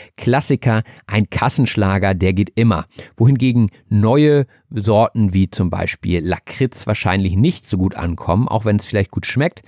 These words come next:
aber die Kassenknüller oder Kassenschlager sind immer noch die Klassiker.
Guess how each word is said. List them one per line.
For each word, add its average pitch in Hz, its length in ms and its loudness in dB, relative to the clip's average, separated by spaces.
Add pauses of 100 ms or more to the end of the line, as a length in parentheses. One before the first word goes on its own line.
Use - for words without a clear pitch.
(340)
aber 113 220 0
die 107 100 0
Kassenknüller 123 1000 0 (220)
oder 101 200 -2
Kassenschlager 92 800 -2
sind 113 200 0
immer 135 200 2
noch 98 280 0
die 120 220 0
Klassiker. 113 680 -2